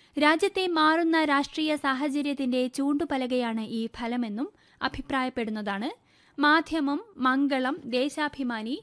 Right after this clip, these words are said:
ചന്ദ്രിക പത്രങ്ങളുടെ മുഖപ്രസംഗങ്ങൾ. ഡൽഹി നൽകുന്ന പാഠം എന്ന് മാധ്യമവും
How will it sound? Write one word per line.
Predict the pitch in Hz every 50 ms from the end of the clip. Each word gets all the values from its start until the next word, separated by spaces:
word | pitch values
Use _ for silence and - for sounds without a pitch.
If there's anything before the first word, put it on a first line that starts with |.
| _ _ _ _ _ -
ചന്ദ്രിക | - 285 285 285 294 302 285 247 254 254
പത്രങ്ങളുടെ | 254 - 240 226 - 240 233 226 226 226 220 208 220 285
മുഖപ്രസംഗങ്ങൾ. | 370 381 294 - 254 - - 202 - - 185 185 185 185 185 185 185 - _ _ _ _ _ _ _ _ _ _ _ _ _ _ _ -
ഡൽഹി | 269 311 339 370 381 381 - 440
നൽകുന്ന | 427 415 392 339 - 349 339 339 330
പാഠം | 311 302 285 269 269 262 - 262 254 247 -
എന്ന് | 247 240 233 226 226
മാധ്യമവും | 226 226 226 226 226 - - 254 214 208 196 196 233 349